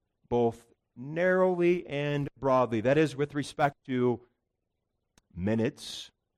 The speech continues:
and hours, that's the narrow, but then also with respect to the months and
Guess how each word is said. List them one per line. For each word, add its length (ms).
and 200
hours, 800
that's 240
the 100
narrow, 460
but 100
then 80
also 300
with 140
respect 400
to 100
the 100
months 680
and 420